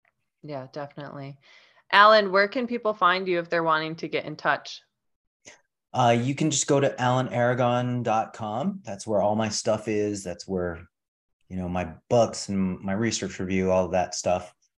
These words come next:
Speaker 2: The, you know, my, my products, that's where you can find 'em. And on social media, my handle is at the Alan Aragon. So my biggest platform is Instagram.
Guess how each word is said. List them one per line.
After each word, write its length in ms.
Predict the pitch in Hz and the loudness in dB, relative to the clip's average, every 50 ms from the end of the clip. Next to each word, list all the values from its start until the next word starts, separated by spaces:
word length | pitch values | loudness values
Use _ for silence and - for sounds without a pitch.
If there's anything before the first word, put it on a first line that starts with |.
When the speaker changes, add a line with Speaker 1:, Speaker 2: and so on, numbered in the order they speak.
| _ _ _ | _ _ _
Speaker 2:
The, 160 | 101 - - - | -14 -14 -12 -12
you 220 | 107 95 - 104 95 | -12 -10 -8 -6 -6
know, 180 | 92 90 92 | -6 -6 -6
my, 300 | 92 95 101 95 95 95 - - _ _ _ _ _ _ _ _ _ _ _ _ _ - | -4 -2 -2 -2 -2 -4 -6 -12 _ _ _ _ _ _ _ _ _ _ _ _ _ -16
my 280 | - 127 123 120 107 101 | -8 -4 -2 -2 -2 -2
products, 800 | - - - 135 120 113 107 110 107 - - - - - - _ _ _ - | -4 0 4 6 6 6 6 4 2 0 -4 -8 -10 -10 -14 _ _ _ -6
that's 300 | 107 104 104 101 - 117 | -2 -2 -2 -2 -2 -2
where 80 | 107 | -2
you 100 | 107 101 | -2 -2
can 120 | 107 107 107 | -2 -4 -2
find 280 | - 95 90 92 92 | -2 0 0 0 0
'em. 160 | 98 95 95 95 | 0 0 -2 -2
And 260 | - 101 101 101 98 | -4 -4 -2 -2 -4
on 260 | 95 95 101 101 98 95 | -4 -4 -4 -4 -2 -4
social 420 | - - 113 104 101 101 - 101 | -4 -6 -6 -6 -6 -6 -6 -4
media, 640 | 101 117 135 151 147 143 139 131 127 123 123 - - - _ _ _ _ _ _ _ _ | -2 0 0 2 4 4 4 4 4 2 0 -2 -10 -20 _ _ _ _ _ _ _ _
my 240 | 113 110 110 104 101 | -4 -2 -2 0 -2
handle 500 | 101 98 117 113 113 113 110 113 113 - 92 | -2 -2 -2 -2 0 0 0 0 -2 -2 -4
is 420 | 104 104 98 95 92 92 - - _ - _ _ _ _ _ _ _ | -6 -6 -4 -4 -6 -6 -10 -12 _ -20 _ _ _ _ _ _ _
at 360 | - 107 110 - - - - - - - - - _ _ _ _ _ _ | -4 -4 -4 -4 -6 -12 -16 -16 -18 -20 -20 -20 _ _ _ _ _ _
the 320 | - 110 104 117 113 110 - | -10 -2 2 4 4 4 4
Alan 280 | 113 107 104 104 101 95 | 2 2 2 2 0 -2
Aragon. 580 | 95 95 95 92 92 92 95 92 92 90 - _ _ _ | -2 -2 -2 -4 -4 -6 -6 -8 -8 -12 -18 _ _ _
So 400 | - - - 85 82 - - - _ _ _ _ _ _ _ | -10 -8 -8 -8 -8 -10 -16 -20 _ _ _ _ _ _ _
my 140 | 120 117 113 | -4 -2 0
biggest 320 | 107 123 120 120 113 - | 0 2 0 0 -2 -2
platform 680 | - 117 104 90 - - 110 104 95 95 95 95 95 95 - | 0 0 0 0 0 -4 -4 -2 -2 0 0 0 -2 -4 -8
is 260 | 92 92 87 82 - - | -10 -12 -12 -12 -12 -10
Instagram. 520 | 95 95 - - - - - 69 - - | -10 -10 -10 -10 -12 -16 -16 -18 -18 -20